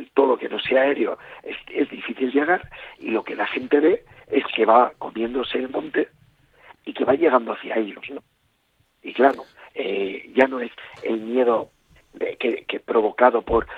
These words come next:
"Jo, a ver si llega", no, claro, es que en las noticias, y, y como tú decías, el hablar, el de boca a boca es que, claro, en la aldea no sé cuál, que ha salido en las, más en noticias locales, ha sido arrasada.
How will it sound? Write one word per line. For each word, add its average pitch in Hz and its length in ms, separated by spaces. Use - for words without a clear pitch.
"Jo, - 180
a 113 40
ver 117 120
si - 140
llega", 131 280
no, - 120
claro, - 380
es - 140
que 127 120
en 113 80
las 107 160
noticias, 143 520
y, 311 260
y - 40
como 123 200
tú 131 120
decías, - 380
el 113 100
hablar, 123 300
el 98 100
de 104 140
boca 95 240
a 131 40
boca 143 320
es - 120
que, - 100
claro, 147 340
en 113 260
la 113 80
aldea 123 380
no 135 160
sé 139 200
cuál, - 380
que - 120
ha - 100
salido 110 340
en 92 80
las, 95 320
más 117 200
en 120 140
noticias 120 460
locales, 151 480
ha - 100
sido 135 240
arrasada. - 580